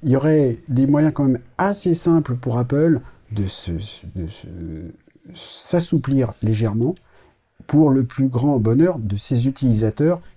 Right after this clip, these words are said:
qu'Apple proclame défendre haut et fort et que dans ce cas-là,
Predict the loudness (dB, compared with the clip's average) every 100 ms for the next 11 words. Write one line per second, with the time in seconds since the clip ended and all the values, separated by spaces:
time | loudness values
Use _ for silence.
0 | -2 0 2 4 4 2 -6 -6 2 2
1 | 2 0 2 4 4 2 0 0 0 -2
2 | -2 0 2 0 2 0 0 -4 -6 -2
3 | 0 0 -2 -2 -2 0 0 -2